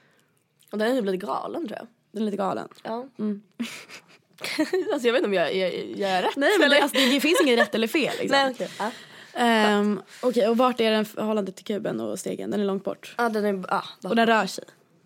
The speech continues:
Speaker 1: Ja, men den kommer typ springande. Den är vit.
Speaker 2: Okej. Ja.
Speaker 1: Mm.
Speaker 2: Eh, och nu ser du blommor. Hur många blommor ser du?
Speaker 1: Jag ser typ ett så här hav av blommor.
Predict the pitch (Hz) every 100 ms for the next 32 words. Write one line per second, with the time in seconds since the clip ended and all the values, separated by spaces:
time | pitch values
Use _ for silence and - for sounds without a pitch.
0 | - - 214 202 196 190 175 180 - 185
1 | 170 - - 190 180 180 - - - _
2 | _ _ _ - 190 - - _ - 294
3 | 381 - _ _ _ _ _ _ - -
4 | 226 214 208 240 262 247 208 208 220 196
5 | 190 - - _ - 226 220 208 202 196
6 | 202 - - _ _ _ _ _ _ _
7 | _ _ _ _ _ _ _ _ _ _
8 | _ _ _ _ _ _ _ _ _ _
9 | _ _ - 226 - 202 202 - - 185
10 | 175 214 214 208 214 - _ _ - 196
11 | 175 -